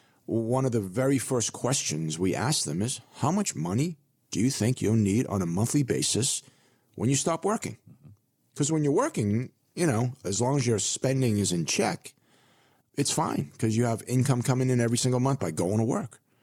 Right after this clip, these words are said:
Well, when that paycheck stops, how are you gonna pay for expenses? And there's no way for us to know if you're, you're gonna be okay, if you've done a good job or done a terrible job, until we know what the outflow is, what that monthly nut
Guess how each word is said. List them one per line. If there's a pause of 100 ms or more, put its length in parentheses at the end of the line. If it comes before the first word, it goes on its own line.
(300)
Well,
when
that
paycheck
stops, (320)
how
are
you
gonna
pay
for
expenses? (680)
And
there's
no
way
for
us
to
know
if
you're, (160)
you're
gonna
be
okay,
if
you've
done
a
good
job
or
done
a
terrible
job, (500)
until
we
know (380)
what
the
outflow
is,
what
that
monthly
nut